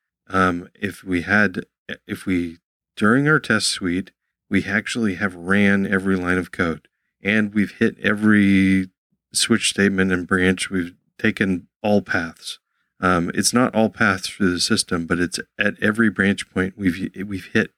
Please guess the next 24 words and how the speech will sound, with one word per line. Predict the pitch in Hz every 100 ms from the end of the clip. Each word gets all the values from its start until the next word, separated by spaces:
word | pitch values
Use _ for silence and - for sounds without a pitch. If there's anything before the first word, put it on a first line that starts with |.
| -
each | 98 -
of | 98
those, | 92 90 82 - - _ _ _
uh, | 95 87
different | 87 95 95
paths | - 90 90 - -
at | 104
one | 98 101 98
point | - 92 87
during | 95 87
the | 87
testing. | - 90 - 85 - _ _ _ -
Um, | 90 87 -
it's | 101 -
useful, | - 208 - - 90 95 95 - _
very | 117 156 127
useful | 107 - 98
for | - 98
a | 90
dynamic | 87 90 95 101 101 -
language | 90 87 90
like | 90 82 _
Python | 135 139 - 95 95 90
that | 90 92